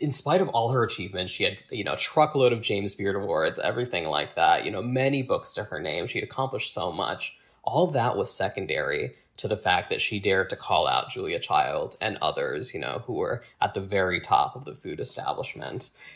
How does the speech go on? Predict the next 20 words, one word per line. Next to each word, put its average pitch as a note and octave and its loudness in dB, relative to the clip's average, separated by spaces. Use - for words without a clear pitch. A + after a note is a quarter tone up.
And G#2+ 4
I G#2+ 4
spoke - 4
to C3 0
her G#2+ 0
sons, G#2+ 0
uh, D#2+ 2
both G2 -2
of G#2+ -10
whom G2+ -4
are G2+ 0
alive F#2+ 2
because - -6
she - -4
died - 0
a - -8
few - -4
years - -6
back. - 0
And D2+ 0